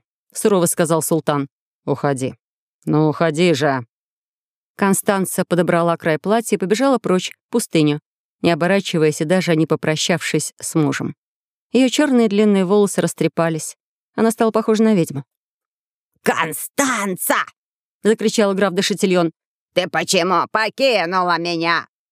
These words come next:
Но та не слышала. «Ты рыцарь храма», — сказал Саладин, обернувшись к молодому храмовнику Солсбери.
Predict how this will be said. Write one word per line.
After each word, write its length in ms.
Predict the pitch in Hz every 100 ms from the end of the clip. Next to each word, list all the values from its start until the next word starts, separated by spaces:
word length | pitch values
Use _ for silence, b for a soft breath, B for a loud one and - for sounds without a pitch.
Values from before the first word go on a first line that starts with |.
| _ _ _ _
Но 200 | 277 359 220
та 160 | 202 208
не 120 | 165
слышала. 580 | - 185 - 160 - 139 _ _ _ _ _ _ _ _
«Ты 380 | 156 143 139 147
рыцарь 420 | 151 147 - 139
храма», — 600 | - 147 143 139 151 175 _ _ _ _ _
сказал 440 | - 220 190 202
Саладин, 460 | 180 196 185 180 190
обернувшись 600 | 180 185 190 190 - 190
к 80 | -
молодому 420 | 185 180 175 170
храмовнику 600 | 170 175 180 160 170 175
Солсбери. 520 | - 160 131 135 120